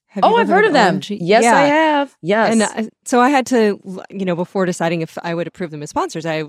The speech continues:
Speaker 1: I went and looked it up and I was like, "Oh shit, this is like a university of, like, how to use a vulva, et cetera," you know? So there's that.
Speaker 2: Yes. I'm, well, there we go.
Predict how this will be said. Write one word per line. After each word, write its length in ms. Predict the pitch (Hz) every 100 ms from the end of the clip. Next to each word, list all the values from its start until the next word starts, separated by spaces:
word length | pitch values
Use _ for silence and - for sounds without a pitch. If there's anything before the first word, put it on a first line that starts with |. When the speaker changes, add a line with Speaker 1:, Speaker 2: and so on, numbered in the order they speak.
| -
Speaker 1:
I 200 | 165 175 151
went 260 | - 160 196
and 40 | 214
looked 160 | 254
it 40 | 254
up 80 | 339
and 80 |
I 40 | 196
was 80 | 185
like, 160 | 190 - _ _ -
"Oh 120 | 392
shit, 300 | - 466 - _ _
this 160 | 247 339
is 120 | 320
like 140 | 330
a 60 | 294
university 640 | 240 277 233 247 - 247
of, 100 | 190
like, 180 | 196 -
how 240 | - 165
to 60 | 180
use 240 | 226 277
a 80 | 302
vulva, 400 | 269 302 285 190
et 140 | 160 -
cetera," 420 | 196 175 151 151
you 120 | 165
know? 180 | 180 220
So 260 | - 214
there's 160 | 214 254
that. 280 | 254 233 214
Speaker 2:
Yes. 240 | 185 147 -
I'm, 280 | 160 196 143
well, 280 | 165 175 175
there 300 | 127 165 185
we 120 | 214
go. 520 | 214 262 247 226 247